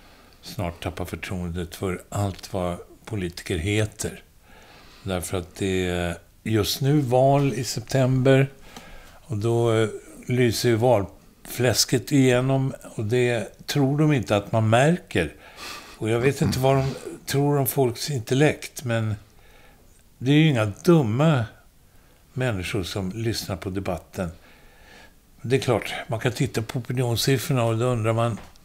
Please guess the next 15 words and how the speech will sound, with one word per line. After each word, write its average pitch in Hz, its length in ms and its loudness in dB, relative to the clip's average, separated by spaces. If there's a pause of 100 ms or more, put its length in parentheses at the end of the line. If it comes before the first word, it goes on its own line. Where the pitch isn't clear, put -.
(420)
är 117 160 2
vi 120 120 2
dumma 107 360 2
eller 104 180 0
inte? 90 420 -4 (840)
Men, 117 440 2
eh, 110 280 2 (260)
jag 120 160 -2
tror 139 340 2
att - 140 -6
folk 110 480 -8
börjar, 101 680 -6 (220)
eh, 101 60 -12
se 107 320 -4
igenom, 110 640 -2